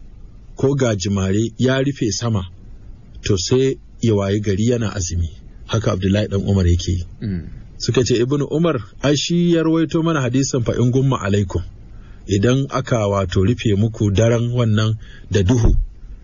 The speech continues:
Speaker 1: to, ku cika Sha'abana talatin. To, shi baya cika Sha'abana talatin din, sai waye gari ɗaya ga Ramadan.
Speaker 2: Hmm.
Speaker 1: To, kuma sun ce ma'ana ma fa in gumma alaikum faqaduru lahu, faqaduru lahu din yana nufin a kuntata shi Sha'abana ya zamo ishirin da tara,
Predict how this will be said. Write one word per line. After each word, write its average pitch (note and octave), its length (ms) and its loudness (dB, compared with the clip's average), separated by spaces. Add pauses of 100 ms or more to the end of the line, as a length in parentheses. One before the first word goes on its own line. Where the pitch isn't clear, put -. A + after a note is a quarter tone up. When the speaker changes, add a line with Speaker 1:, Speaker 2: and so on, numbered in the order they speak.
(300)
Speaker 1:
to, G2 180 0
ku G2+ 120 0
cika A#2 260 0
Sha'abana G#2 480 0
talatin. F#2 480 0
To, G#2 120 2
shi B2+ 140 0
baya B2+ 200 2
cika G#2+ 240 -2
Sha'abana G2+ 400 0
talatin G2 380 2
din, G#2+ 100 2
sai A#2+ 160 2
waye G#2 220 4
gari G2 260 2
ɗaya A2 200 2
ga G2 100 0
Ramadan. F2+ 340 4 (300)
Speaker 2:
Hmm. F#2 160 -6 (560)
Speaker 1:
To, A2+ 120 4
kuma D3+ 220 2
sun E3+ 180 0
ce F3 140 -2
ma'ana C#3+ 400 0
ma E3+ 140 0
fa - 180 -2
in D3 140 0
gumma D#3+ 320 2
alaikum C#3 380 0
faqaduru C#3 600 2
lahu, C3+ 360 0 (480)
faqaduru E3 560 2
lahu C3+ 220 -2
din D3 120 -2
yana C3 320 0
nufin B2 340 0
a A2 100 -2
kuntata F3+ 680 0
shi C#3 360 0
Sha'abana A2 640 0
ya F#2+ 100 2
zamo A2 300 2
ishirin G#2 360 2
da F#2+ 80 2
tara, G2 300 2